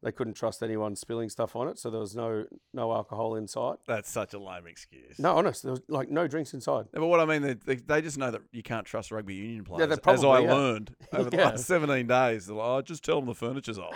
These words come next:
Speaker 1: <laughs> Mate, we don't spill it, we drink it.
Speaker 2: Yeah.
Speaker 1: Um, yeah, and then there was, like, this cocktail party out the back, and then from the cocktail party, went down underneath, down into the, the bowels of the,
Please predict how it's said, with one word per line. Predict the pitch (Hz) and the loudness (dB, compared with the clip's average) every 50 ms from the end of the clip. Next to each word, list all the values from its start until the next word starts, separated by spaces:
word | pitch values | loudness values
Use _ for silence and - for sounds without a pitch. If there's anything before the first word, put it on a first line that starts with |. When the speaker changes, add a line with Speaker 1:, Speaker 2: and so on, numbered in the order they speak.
| - | -8
Speaker 1:
<laughs> | - 202 - - _ - - - | -8 -8 -8 -10 _ -20 -2 4
Mate, | 208 202 | 6 6
we | 196 208 226 | 8 8 6
don't | 220 185 147 | 4 2 2
spill | - 330 - 175 190 185 | 0 -2 0 2 2 2
it, | 147 127 | 2 2
we | 135 | 0
drink | 139 131 165 196 226 180 | 2 2 2 0 0 -2
it. | 160 123 - | -6 -4 0
Speaker 2:
Yeah. | - 156 156 139 120 117 - - 117 110 - - - - - - _ _ - | 4 4 6 6 4 0 -4 -8 -10 -14 -12 -12 -12 -12 -12 -14 _ _ 4
Speaker 1:
Um, | 151 156 160 156 151 147 147 143 135 135 - _ _ _ _ _ _ _ _ - | 6 8 10 10 8 6 4 0 -4 -8 -12 _ _ _ _ _ _ _ _ 0
yeah, | 156 147 156 143 | 6 6 6 8
and | 143 | 6
then | 147 147 | 6 4
there | 151 143 | 4 4
was, | 135 | 6
like, | 135 131 127 98 | 4 4 2 2
this | 123 120 - - - - | -2 -6 -6 -6 -8 0
cocktail | - 143 135 - - 131 123 113 | 2 2 2 4 2 2 2 2
party | - 127 123 117 113 113 | 2 2 2 4 2 0
out | 117 | 0
the | 110 | 0
back, | 95 117 117 117 110 - | 0 2 2 2 2 0
and | - 117 113 113 - _ _ _ _ _ _ _ _ _ - | -2 -4 -4 -6 -10 _ _ _ _ _ _ _ _ _ 2
then | 135 147 165 175 175 170 165 156 | 6 8 8 8 8 4 0 -2
from | - - 151 143 | -2 -2 0 0
the | 127 | 0
cocktail | - - 135 - - - 131 127 | 0 -2 -4 -2 4 4 4 4
party, | 113 127 127 123 123 120 | 4 4 2 2 2 0
went | 117 120 120 107 | 0 -2 -2 0
down | 123 123 120 120 | 2 2 2 2
underneath, | 120 113 110 110 107 117 117 113 104 - - - - - - - | 0 -2 -2 -4 -4 -4 -4 -4 -6 -10 -16 -20 -20 -20 -8 -4
down | 123 120 117 117 | -4 -2 -2 -2
into | 117 110 - 131 | -4 -6 -4 -2
the, | 120 113 104 98 - | -2 -2 -2 -4 -6
the | - | -6
bowels | 104 - 117 113 113 113 113 104 | -2 0 2 4 4 2 2 0
of | 117 110 | -4 -6
the, | 113 113 | -6 -6